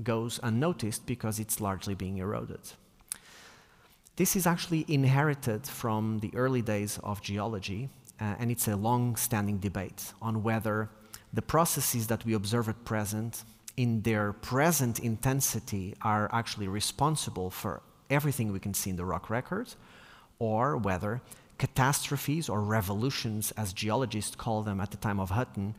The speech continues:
are responsible for a significant part of the rock record. I think the answer is both. But what you can see also here is a cultural aspect in science, and that is namely that from the seventies,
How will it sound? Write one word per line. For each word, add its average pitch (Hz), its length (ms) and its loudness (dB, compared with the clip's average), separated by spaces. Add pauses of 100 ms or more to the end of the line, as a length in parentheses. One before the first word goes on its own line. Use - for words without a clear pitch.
(380)
are 113 240 6
responsible 101 720 -2
for 104 200 -4
a 104 40 -2
significant 101 560 -4
part 92 220 -4
of 98 100 -8
the 104 100 -4
rock 87 280 -4
record. 120 400 -6 (1500)
I 113 100 2
think 123 160 0
the 110 120 2
answer 107 280 -2
is 98 140 -2
both. - 480 -4 (280)
But - 180 -4
what 117 200 2
you 117 80 -2
can 117 140 0
see 202 240 2
also 131 240 2
here 120 200 0
is 113 120 2
a 110 40 0
cultural 139 600 0
aspect 113 420 -2
in 98 80 -2
science, - 480 -2
and 110 100 -2
that 107 120 0
is 101 100 0
namely 123 460 2
that 107 260 0
from 107 240 -2
the 104 80 0
seventies, 113 800 0